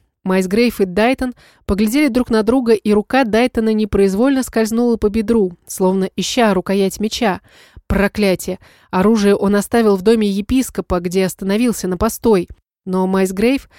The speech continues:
уже заметил его движение и стал отступать. Он тоже был безоружен. И тут Дайтону неслыханно повезло.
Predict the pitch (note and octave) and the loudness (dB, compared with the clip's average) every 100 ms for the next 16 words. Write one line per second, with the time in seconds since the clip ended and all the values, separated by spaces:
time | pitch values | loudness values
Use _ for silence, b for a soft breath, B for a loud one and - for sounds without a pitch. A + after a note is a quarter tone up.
0 | b b A#3 C4+ C4 C#4 C#4 B3 F#3 F3+ | b b 0 2 2 2 2 0 -2 0
1 | F#3 F#3 F#3 F#3+ B3+ C4 C4+ A#3 - - | 0 0 0 2 0 -2 -4 -6 -6 -2
2 | G3 G3 G3 - G3+ F3 - - _ _ | 0 0 -4 -6 -6 -6 -8 -14 _ _
3 | F#3 F#3 F3 - B3 A3+ F3+ E3+ E3+ - | -4 -4 -6 0 0 2 -2 -4 -6 -12
4 | - F3+ F#3+ G#3+ F#3 D#3+ G3+ _ _ _ | -8 -4 0 0 0 -4 -16 _ _ _
5 | _ - - D4+ G3+ G3 C4+ C4+ A#3+ A3+ | _ -8 0 0 0 2 2 2 0 0
6 | A3+ - A#3+ B3+ A#3+ A3+ - G#3+ A3 A3 | -2 -2 -4 -2 -2 -2 0 0 0 0
7 | G3 F3 | 0 -2